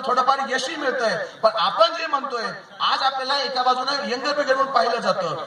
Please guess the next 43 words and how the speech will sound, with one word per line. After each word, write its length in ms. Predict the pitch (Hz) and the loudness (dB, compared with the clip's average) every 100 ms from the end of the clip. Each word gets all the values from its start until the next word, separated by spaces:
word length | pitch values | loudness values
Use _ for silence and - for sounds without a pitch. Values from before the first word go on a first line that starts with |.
| - | -2
मग 80 | - | 2
आपण 320 | - 165 285 | 2 2 2
जे 140 | 294 302 | 2 2
म्हणतोय 340 | 277 277 285 | 2 2 -2
ते 140 | 294 302 | -4 -6
योग्य 420 | 302 349 269 269 | 2 4 4 2
आहे 240 | 226 220 - | 0 -2 -8
हे 140 | - 262 | -6 2
जर 120 | 359 | 2
सांगायचं 420 | 359 311 302 294 | 4 0 0 0
असेल 400 | 247 233 208 226 | 0 -4 -6 -6
तर 60 | 226 | -4
काय 220 | 254 294 | 0 -2
करावं 320 | 294 269 254 | -2 -2 0
लागेल? 340 | 247 233 226 214 - - | 0 -2 -4 -8 -14 -8
म्हणून 200 | 175 262 | -2 0
त्या 220 | 262 247 | 2 2
ठिकाणी 460 | 262 233 233 220 226 | 2 -2 -6 -6 -4
आम्ही 280 | 226 247 277 | -4 -4 -6
न्यायालयाचा 580 | 226 208 214 214 214 | -4 -2 0 0 0
मार्ग 200 | 208 196 | 0 0
त्या 200 | 202 196 | 0 -2
ठिकाणी 280 | 185 185 180 | -4 -2 0
अवलंबला. 500 | 170 165 160 160 135 - - - - | 2 2 0 0 -2 -4 -8 -14 -2
उच्च 240 | 208 240 277 | 0 2 2
न्यायालयामध्ये 540 | 269 269 277 277 277 | 6 6 4 2 0
आम्ही 160 | 269 262 | 0 2
हाक 300 | 254 294 277 | 2 2 2
मारली 540 | 285 269 262 190 - - - - | 0 0 -6 -10 -14 -20 -20 -8
की 60 | |
हे 180 | 247 214 | -2 0
जे 140 | 254 277 | 0 0
काही 160 | 302 | 0
संरक्षित 460 | 294 240 247 254 277 - | 0 2 2 0 -4 0
स्मारक 380 | 240 233 240 226 | 4 6 6 6
आहेत, 340 | 165 156 156 - - - | 4 2 -2 -6 -10 -2
त्या 100 | 240 | 0
संरक्षित 480 | - 226 254 262 277 | 4 4 4 2 -4
स्मार-, 380 | 285 233 220 | -4 -2 0
स्मारकाची 640 | 226 233 208 220 247 - 302 | 0 4 6 6 4 2 2
अशी 280 | 269 - | 2 0
परिस्थिती 500 | - 254 240 - 214 | -4 -2 -2 -4 -6
आहे, 400 | 196 180 180 - | -2 -2 -2 -8